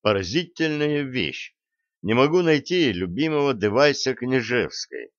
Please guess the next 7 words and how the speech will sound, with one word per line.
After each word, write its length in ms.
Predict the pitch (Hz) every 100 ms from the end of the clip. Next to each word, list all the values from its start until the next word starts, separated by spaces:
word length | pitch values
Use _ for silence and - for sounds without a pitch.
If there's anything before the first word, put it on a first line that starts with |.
| _ _ _ 107
Не 220 | 120 107
понял. 520 | - 95 87 110 123 _ _ _ _ _ _ _ _ _ _ _
Лара, 560 | 95 139 156 95 82 101
а 60 |
где 220 | 127 190 196
твои 260 | 190 185
весы? 480 | 180 - 90 67